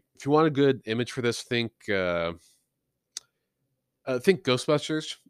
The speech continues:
the, the first movie where they have to hike up the, the stairs in the apartment building 'cause all the power's out, that kind of thing. And, you know, so they're able to get back up, get back up, uh,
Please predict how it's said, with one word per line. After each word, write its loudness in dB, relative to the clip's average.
the, 2
the -4
first -6
movie 0
where 2
they 0
have 0
to -8
hike -2
up -2
the, -2
the -10
stairs -4
in -8
the -6
apartment -6
building -4
'cause -10
all -6
the -8
power's -4
out, 0
that 4
kind -8
of -12
thing. -20
And, 0
you -6
know, 2
so -8
they're 4
able 4
to 2
get 2
back 4
up, 0
get -2
back 4
up, 0
uh, -2